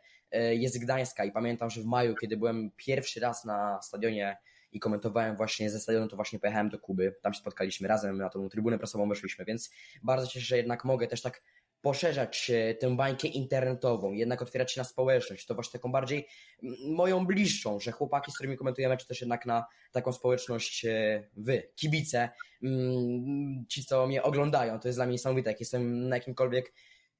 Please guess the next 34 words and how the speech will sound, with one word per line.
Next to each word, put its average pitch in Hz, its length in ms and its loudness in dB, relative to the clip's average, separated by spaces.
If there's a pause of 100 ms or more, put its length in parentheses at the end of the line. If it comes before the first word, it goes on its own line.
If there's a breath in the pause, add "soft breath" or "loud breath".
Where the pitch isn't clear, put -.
(120)
stadionie, 139 400 2
chociażby, 123 840 2
no 151 160 0
nie 156 220 4
wiem, 131 760 -4
na 165 80 4
każdym 165 260 2
tak 156 80 -2
naprawdę 151 320 2
ktoś - 220 -6
podszedł, 160 400 2
to 143 80 -2
było 143 120 2
bardzo 165 360 4
dla 139 100 4
mnie 131 140 0
miłe, 107 280 2
bo 120 100 4
ja 131 80 6
nigdy 127 340 2 (320 loud breath)
nie 143 180 0
czułem 156 240 2
się - 100 -6
taką 131 260 0
osobą, 127 400 2
która 131 560 0
jakby 123 300 2
zasługuje 123 680 0
na 101 120 -4
takie 101 300 -10
coś, - 280 -10
która 120 220 2
jednak, 127 380 0
e, 135 260 4